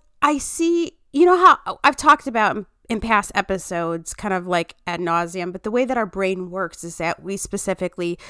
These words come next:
will see patterns, and we're also kind of seeing things that we're looking for, right? Which, weird and totally off topic, but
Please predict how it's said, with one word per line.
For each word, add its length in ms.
will 140
see 240
patterns, 640
and 80
we're 80
also 240
kind 180
of 80
seeing 460
things 340
that 220
we're 80
looking 420
for, 380
right? 340
Which, 320
weird 640
and 200
totally 420
off 240
topic, 500
but 200